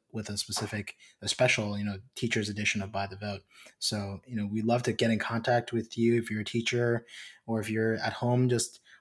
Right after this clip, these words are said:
working with your kid and, and, and, you know, are int-, have, wanna have a lesson and, and a game to play with them. You know, I, we would love to hear from you,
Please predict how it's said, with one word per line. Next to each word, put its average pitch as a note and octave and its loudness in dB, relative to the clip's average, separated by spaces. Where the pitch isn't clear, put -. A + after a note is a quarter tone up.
working B2 4
with A#2 0
your A#2 2
kid D#3 6
and, A#2+ 4
and, G#2+ -2
and, G#2+ -2
you A#2+ 2
know, A2+ 4
are A2 0
int-, A#2 2
have, A#2 4
wanna A#2 4
have B2 6
a B2 4
lesson C3 4
and, A2 2
and A2 -2
a A2 -2
game A2+ 2
to B2 0
play B2 4
with C3+ 0
them. D#3+ 4
You A#2 0
know, A2 4
I, G#2+ 0
we A#2+ 4
would A#2 6
love B2 6
to A2+ 2
hear A#2 2
from A2 2
you, G#2 0